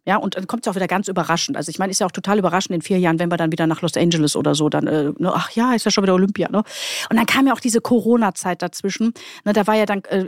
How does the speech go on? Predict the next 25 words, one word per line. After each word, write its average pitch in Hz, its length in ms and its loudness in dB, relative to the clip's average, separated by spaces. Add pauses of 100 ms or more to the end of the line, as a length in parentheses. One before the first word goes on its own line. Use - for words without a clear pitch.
ist 196 160 0
es 208 100 -2
ja 220 100 2
einmal 202 240 2
irgendwie 196 260 -2
verschoben 214 500 2
worden 190 300 2
und 170 140 -2
so 185 100 0
weiter. 175 340 0
Und 196 100 -2
dann 196 140 0
hab 208 80 0
ich 208 80 -8
gesagt, 202 200 -2
„Okay, 233 340 2 (500)
wenn's 269 220 2
in 302 100 2
Paris 208 360 -2
ist, 202 280 -2 (760)
dann 143 120 -4
bin 147 140 -6
ich 143 80 -10
dabei.“ - 320 -12 (340)
So, - 180 -6